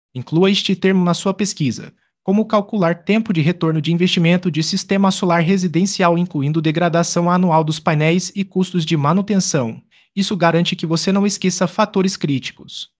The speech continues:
Porque calcular o tempo de retorno antes de instalar painéis solares, calcule antes para ver se o investimento bate com seus objetivos financeiros e horizonte de moradia. Se planeja vender a casa em poucos anos, um tempo de retorno maior que seu horizonte pode não valer a pena.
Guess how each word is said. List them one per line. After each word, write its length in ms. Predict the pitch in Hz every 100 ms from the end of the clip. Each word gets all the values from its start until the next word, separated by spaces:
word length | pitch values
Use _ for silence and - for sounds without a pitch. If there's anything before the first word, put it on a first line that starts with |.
| _ _
Porque 180 | 160 147
calcular 560 | - 185 185 208 170
o 60 | 170
tempo 320 | 165 202 202
de 140 | 156 156
retorno 520 | 180 180 170 160 156
antes 280 | 160 190 190
de 120 | 156
instalar 400 | 170 - 170 170
painéis 400 | 180 202 180 165
solares, 540 | - 175 156 160 170 -
calcule 500 | 202 190 190 190 165
antes 300 | 190 190 -
para 200 | 185 175
ver 220 | 147 180
se 180 | - 214
o 60 |
investimento 600 | 208 190 185 185 180 180
bate 400 | 156 143 170 -
com 160 | 185 175
seus 240 | 160 131
objetivos 640 | 147 165 185 - 190 185 -
financeiros 760 | 196 180 156 170 175 170 -
e 100 | -
horizonte 440 | 190 190 165 202 185
de 100 | 175
moradia. 640 | 175 160 127 131 113 98 _ _ -
Se 140 | -
planeja 420 | 143 170 170 185
vender 300 | 208 220 175
a 80 | 180
casa 300 | 180 170 160
em 60 | 156
poucos 340 | 160 175 190
anos, 460 | 165 156 143 147 - _
um 120 | 180
tempo 260 | 175 202 208
de 100 | 175
retorno 380 | 180 208 180 185
maior 260 | 175 156
que 140 | 185 185
seu 160 | -
horizonte 460 | 190 208 160 190 202
pode 260 | - 202 190
não 140 | 190
valer 260 | 185 160 165
a 80 |
pena. 500 | 156 143 120 107 -